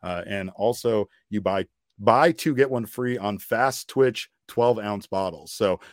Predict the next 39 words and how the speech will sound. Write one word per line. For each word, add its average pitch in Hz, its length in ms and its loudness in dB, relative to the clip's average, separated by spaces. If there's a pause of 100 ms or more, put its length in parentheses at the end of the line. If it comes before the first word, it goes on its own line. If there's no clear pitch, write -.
(100)
uh, 90 260 -6
make 123 140 -2
sure 143 140 -6
you're 131 80 -2
not 120 160 -2
missing 117 260 -8
out 110 40 -4
on 104 80 -6
all 104 160 0
this 113 160 -10
great 113 260 -6
stuff. 127 280 -6 (220)
Head 135 160 -2
over 131 180 -2
to 110 80 -6
Circle 120 280 -6
K 120 320 -4 (180)
sla-, 127 440 -4 (100)
dot 117 180 -6
com 131 240 -4
slash 123 380 -4
store 147 360 -2 (140)
dash 120 380 -2
locator. 120 500 -2 (220)
That's 98 180 -10
Circle 123 280 -6
K 98 320 -2
dot 95 200 -10 (100)
com 101 320 -6
slash 95 540 -10 (260)
store 131 480 -4
dash 107 300 -6
locator 92 420 -14 (220)
to 113 100 -6
find 98 260 -4
Circle 98 260 -8
K's 92 380 -8
near 90 180 -10
you. 131 260 -6